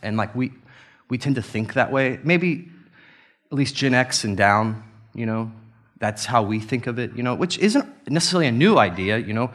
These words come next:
Christopher Lasch was writing about this in nineteen seventy-nine, uh, A Culture of Narcissism, and you can read that. But so,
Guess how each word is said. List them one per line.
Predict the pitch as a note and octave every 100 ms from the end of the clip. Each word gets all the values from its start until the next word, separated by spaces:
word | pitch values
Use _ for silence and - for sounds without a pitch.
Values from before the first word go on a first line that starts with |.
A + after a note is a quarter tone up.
| - - -
Christopher | F3 - C#3+
Lasch | B2+ D3+ C#3 B2+
was | -
writing | A2+ B2+ B2
about | G#2 G#2
this | G#2+ -
in | G#2
nineteen | A2+ - F#2+
seventy-nine, | - F#2+ F2 F2 A2+ G#2+ F2 - - - - _ _
uh, | - G2+ F2 - - F#2 -
A | - -
Culture | B2+ - G2+
of | F2
Narcissism, | G2 G#2 - - F#2 E2+ F2
and | F2+
you | G2
can | F#2 E2+
read | A2+ -
that. | F#2 -
But | A#2+ - - - _
so, | - - C#3+